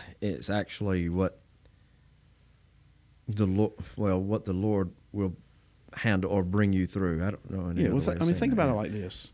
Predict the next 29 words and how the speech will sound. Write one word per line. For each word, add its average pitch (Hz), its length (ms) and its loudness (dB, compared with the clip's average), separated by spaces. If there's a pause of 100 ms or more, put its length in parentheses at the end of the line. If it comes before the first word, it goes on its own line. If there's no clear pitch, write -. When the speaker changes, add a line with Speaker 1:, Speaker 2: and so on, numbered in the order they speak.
(120)
Speaker 2:
Think 139 160 -2
of - 220 -10
just - 220 -10
one 113 140 -2
little 104 140 -6
comment 92 380 -8
on 87 140 -10
that. 71 200 -14 (640)
God 113 180 2
won't 117 200 0
give 110 180 -2
you 104 100 -2
more 98 220 -4
than 98 180 -6
you 98 80 -6
can 87 180 -10
handle. 95 380 -10 (680)
The 113 240 -2
Speaker 1:
Mm-hmm. 107 100 0
Speaker 2:
number 139 260 4
one 139 340 2
problem 107 600 -6
in 107 160 -6
your 104 220 -6
life 92 520 -12 (640)
when 104 180 -4
you 104 140 -4
were 101 60 -6
born, 98 440 -8